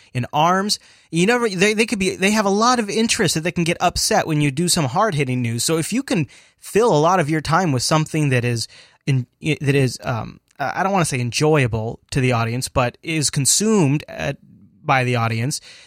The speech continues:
then you know you'll get the numbers, you get the eyeballs, which is the, what you need to sell to the advertiser. So then you go there and say, "We're gonna get this amount of numbers."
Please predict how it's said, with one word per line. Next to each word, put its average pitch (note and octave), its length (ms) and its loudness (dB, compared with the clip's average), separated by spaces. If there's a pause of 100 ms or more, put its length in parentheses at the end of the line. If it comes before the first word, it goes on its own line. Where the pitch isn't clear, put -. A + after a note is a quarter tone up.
then D#3 200 2
you F3 100 2
know F3+ 100 4
you'll D#3+ 140 4
get D3+ 160 -2
the D3 80 0
numbers, C3 420 2
you B2 80 -2
get B2 140 0
the - 140 -4
eyeballs, B2 440 0
which B2 140 -4
is A#2 120 -4
the, C3+ 60 -4
what C#3+ 180 2
you G3 120 -2
need C3+ 280 0
to C3+ 40 -2
sell B2 240 0
to A2+ 80 -4
the B2 140 0
advertiser. C3+ 580 -2
So C3+ 100 -6
then C3+ 140 0
you C#3+ 80 2
go C3+ 220 4
there C#3 100 4
and C3+ 100 0
say, C3 100 0
"We're B2+ 120 0
gonna C3+ 140 0
get B2+ 140 -4
this C3+ 180 -4
amount C#3 180 0
of D3 60 -4
numbers." A#2 360 -2